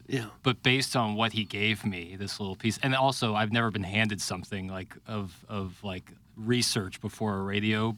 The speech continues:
Speaker 2: segment.
Speaker 1: Yeah, that seems crazy.
Speaker 2: <laughs> Right. So, um, I didn't know what to do with it, so I just said,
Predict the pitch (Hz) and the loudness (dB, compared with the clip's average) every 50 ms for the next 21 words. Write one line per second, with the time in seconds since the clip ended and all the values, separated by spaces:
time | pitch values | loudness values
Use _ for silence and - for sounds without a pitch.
0 | - - - - 127 120 113 107 131 135 135 - - 185 208 220 202 151 117 117 | -6 -12 -4 0 0 2 2 2 0 -2 -2 0 2 4 4 4 4 2 0 -2
1 | 139 147 - - - 143 123 117 - - - - 143 147 151 127 113 98 104 - | -4 -6 -6 -4 -2 -2 0 -2 -2 -6 -4 -2 0 0 0 0 -2 -6 -8 -10
2 | - 113 104 123 - - 131 123 - - - 143 135 127 123 120 113 - - - | -8 -4 0 2 2 2 2 0 -2 -2 0 2 2 4 2 2 0 -2 -2 -2
3 | - - - - 127 120 117 113 107 104 98 92 92 92 90 87 - _ - - | -2 -2 0 2 4 4 6 4 4 2 2 0 -2 -6 -8 -10 -14 _ -20 -20
4 | - - - 113 123 127 127 127 123 117 117 113 107 104 101 117 127 127 117 - | -14 -6 -2 2 2 4 4 4 2 2 2 2 0 0 2 2 2 2 0 -2
5 | 101 - - 110 101 101 95 104 101 - - - - 104 101 98 95 | -4 -6 -4 -2 -2 -2 -2 -4 -6 -6 -8 -8 -6 -6 -6 -6 -6